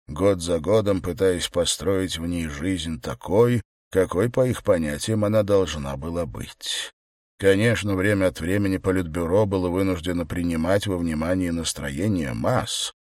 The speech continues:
поэтому курс страны менялся, иногда довольно резко.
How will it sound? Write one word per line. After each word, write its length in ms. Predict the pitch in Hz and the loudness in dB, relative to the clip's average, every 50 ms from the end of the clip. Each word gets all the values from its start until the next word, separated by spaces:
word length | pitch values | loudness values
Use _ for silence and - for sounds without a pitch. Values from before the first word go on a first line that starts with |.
| _ _ _ _ | _ _ _ _
поэтому 460 | - - 92 87 80 82 82 85 82 78 | 2 6 6 6 6 4 -2 -4 -4 -2
курс 300 | - 92 95 90 82 - | -4 -4 -2 -2 0 -2
страны 420 | - - - 80 85 82 80 78 | -2 -2 -2 -2 -2 0 0 -2
менялся, 720 | 76 73 71 67 85 120 131 104 67 - - - - - | -2 -4 -2 0 2 2 2 2 0 -2 -6 -6 -8 -8
иногда 320 | 57 62 65 67 69 65 | -8 -8 -8 -8 -8 -8
довольно 440 | 62 62 67 67 64 65 67 82 98 | -6 -6 -6 -6 -6 -4 -2 0 0
резко. 680 | 101 - 78 55 50 - - - - - 55 50 50 50 | 0 0 -2 -6 -6 -6 -8 -8 -8 -8 -8 -8 -8 -10